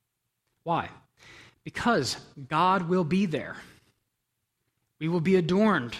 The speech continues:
for this relationship in which we are fully known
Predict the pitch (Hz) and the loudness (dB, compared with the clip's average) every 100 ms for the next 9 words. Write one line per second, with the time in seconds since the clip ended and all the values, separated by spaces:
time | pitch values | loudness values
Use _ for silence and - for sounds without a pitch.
0 | - _ _ _ _ _ - 160 180 - | -16 _ _ _ _ _ -4 0 0 0
1 | - - - _ 170 185 220 - 127 135 | -4 -8 -20 _ -2 0 0 -2 -2 -4
2 | 127 - 226 220 127 131 - - - - | -6 0 2 2 0 -2 -4 -8 -12 -20
3 | - - 160 147 - 175 214 240 185 147 | -20 -2 0 0 0 -2 2 2 2 0
4 | 180 220 | 0 -2